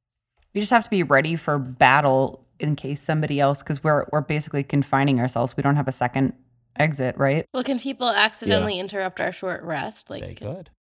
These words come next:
Speaker 3: For sure.
Speaker 4: There, there is
Speaker 3: Yeah.
Speaker 4: a chance you do not
Speaker 3: I
Speaker 4: successfully
Speaker 3: will
Speaker 4: make the short rest, and you just wind up burning
Speaker 3: Re-
Speaker 4: more resources.
Speaker 1: I don't really have a lot of other great spells, so I think I'm gonna use the Cure Wounds. Okay, I casted it.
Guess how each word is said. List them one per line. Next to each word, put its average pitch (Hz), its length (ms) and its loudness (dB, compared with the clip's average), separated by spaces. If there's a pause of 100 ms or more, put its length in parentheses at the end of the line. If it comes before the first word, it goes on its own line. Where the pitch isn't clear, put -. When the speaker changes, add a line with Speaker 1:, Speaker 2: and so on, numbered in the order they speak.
(420)
Speaker 3:
For 98 120 -2
sure. 101 300 -2
Speaker 4:
There, 95 160 -6
there 101 180 0
is 107 80 2
Speaker 3:
Yeah. 113 60 0
Speaker 4:
a 110 60 -2
chance 120 340 -6
you 110 80 -8
do 107 120 -6
not 104 280 -2
Speaker 3:
I 127 100 -4
Speaker 4:
successfully 123 340 4
Speaker 3:
will 131 240 8
Speaker 4:
make 104 300 -8
the 104 140 -6
short 101 300 -8
rest, - 580 -12
and 101 120 -16
you 98 80 -14
just 90 260 -14
wind 92 280 -10
up - 220 -10
burning 104 260 2
Speaker 3:
Re- 110 100 4
Speaker 4:
more 92 180 -8
resources. 87 720 -16 (520)
Speaker 1:
I 233 420 -12
don't 254 280 -18 (100)
really 208 260 -16
have 190 260 -16
a - 40 -12
lot 170 280 -16
of 156 200 -16 (1160)
other 156 320 -14
great 151 240 -18
spells, 147 460 -16
so - 140 -16
I 160 60 -14
think 170 200 -8
I'm 180 80 -4
gonna 151 140 -6
use 143 340 -8
the 147 240 -12
Cure 139 260 -12
Wounds. 135 560 -10 (840)
Okay, 147 240 -12 (120)
I 160 80 -12
casted 143 500 -12
it. 143 180 -8